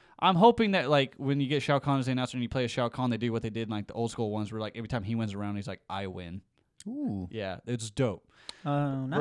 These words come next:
Speaker 1: Re-, regardless,
Speaker 2: nice, nice.
Speaker 1: yeah, Shang Tsung, we already know about him,
Speaker 2: Mm-hmm.
Speaker 1: but apparently we're also gonna have Shiva, Fujin, Sindel,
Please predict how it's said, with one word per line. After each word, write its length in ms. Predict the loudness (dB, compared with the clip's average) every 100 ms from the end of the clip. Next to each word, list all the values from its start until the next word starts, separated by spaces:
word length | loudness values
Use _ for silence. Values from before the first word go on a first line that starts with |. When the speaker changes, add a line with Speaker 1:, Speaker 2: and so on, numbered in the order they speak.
| 2
Speaker 1:
Re-, 60 |
regardless, 420 | 4 8 8 6
Speaker 2:
nice, 80 | 2
nice. 80 | 2
Speaker 1:
yeah, 160 | 2 2
Shang 380 | 0 0 0
Tsung, 340 | 0 2 2 2
we 140 | 4
already 180 | 4 6
know 160 | 6 6
about 220 | 4 2
him, 340 | 2 2 2
Speaker 2:
Mm-hmm. 120 | 4
Speaker 1:
but 180 | 4 4
apparently 300 | 2 0 0
we're 120 | 2
also 280 | 2 0 -2
gonna 160 | -2 0
have 260 | 0 -2 -8
Shiva, 720 | -14 -6 0 2 4 6 6 2 _ _ _ _
Fujin, 760 | 0 6 8 8 6 8 6 2 _ _ _ -10
Sindel, 840 | 0 4 6 6 6 6 6 2